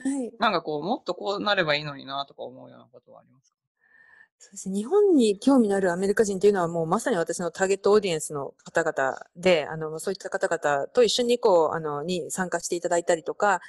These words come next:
Speaker 1: 日本語クラスに、の生徒さんであったりするんですけれども、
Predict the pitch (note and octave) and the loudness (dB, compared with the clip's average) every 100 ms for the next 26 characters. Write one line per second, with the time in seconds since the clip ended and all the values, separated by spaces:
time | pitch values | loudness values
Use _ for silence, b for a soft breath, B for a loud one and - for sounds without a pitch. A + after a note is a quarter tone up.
0 | B - G3 G3 G3 G#3 F3 - D#3+ - | B -8 -4 -2 0 2 2 0 -6 0
1 | A3+ A3+ G#3 G3 G3+ F3+ D#3+ D#3+ D#3 - | 0 2 -2 -2 -2 -2 -6 0 0 0
2 | F3 - D#3 C#3 b b b - G3+ G3 | -2 -4 -6 -8 b b b -6 -4 -2
3 | E3+ - D#3+ D3+ E3+ F3+ D#3+ | -2 -4 -4 -4 0 0 0